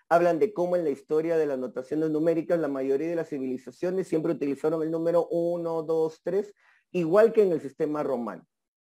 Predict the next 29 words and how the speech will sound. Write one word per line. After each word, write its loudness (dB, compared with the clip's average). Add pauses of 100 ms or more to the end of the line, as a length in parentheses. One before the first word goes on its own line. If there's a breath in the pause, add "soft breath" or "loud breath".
(100)
La 4
oración 0
dos -2
establece -2
un, -2
algo 0
general, 0
es -2
decir, -6
que -8 (440)
todos -2
coincidían -2
en -4
que -6
los -8
tres -2
primeros -6
números -4
siempre 2
eran 0 (300 soft breath)
representaciones -2
de -2
tres -6
figuras, -4
tres -2
rayitas, -8
tres -10
palitos, -10
¿no? -18